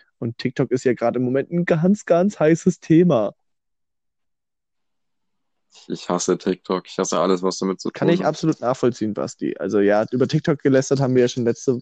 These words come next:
Speaker 1: vorletzte Woche. Das müssen wir, glaub ich, hier nicht nochmal thematisieren.
Speaker 2: Mhm.
Speaker 1: Jeder weiß, was wir von TikTok halten. Äh, Abstand, <laughs> ganz viel Abstand.
Speaker 2: Ja.
Speaker 1: Ähm,
Speaker 2: <laughs>
Speaker 1: aber ja, jedem das Seine und allen das Meine, würde ich sagen.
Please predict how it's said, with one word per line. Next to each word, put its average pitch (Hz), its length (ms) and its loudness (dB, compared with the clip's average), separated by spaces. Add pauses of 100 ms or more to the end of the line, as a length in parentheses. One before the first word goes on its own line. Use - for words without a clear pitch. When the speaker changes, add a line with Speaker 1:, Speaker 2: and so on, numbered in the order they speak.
(100)
Speaker 1:
vorletzte 147 480 0
Woche. 139 300 0 (440)
Das 117 180 -4
müssen 131 240 2
wir, 123 80 4
glaub 117 180 2
ich, 123 100 -4
hier 123 100 2
nicht 123 120 0
nochmal 120 220 0
thematisieren. 113 540 0
Speaker 2:
Mhm. - 0 -
Speaker 1:
Jeder 113 220 2
weiß, 113 220 0
was 120 140 -4
wir 120 100 -2
von 110 160 -6
TikTok - 360 -6
halten. 113 420 -6 (480)
Äh, 113 240 0
Abstand, - 680 -2
<laughs> - 40 -20
ganz 113 280 -6
viel 156 260 4
Abstand. 117 520 -4 (600)
Speaker 2:
Ja. 110 140 0
Speaker 1:
Ähm, 127 500 4 (240)
Speaker 2:
<laughs> - 0 - (180)
Speaker 1:
aber 123 560 2 (800)
ja, 143 280 0 (260)
jedem 175 300 6
das 165 160 -4
Seine 156 260 2
und 131 100 0
allen 127 220 2
das 123 140 -2
Meine, 110 300 -2
würde 107 120 -2
ich - 80 -8
sagen. 98 320 -8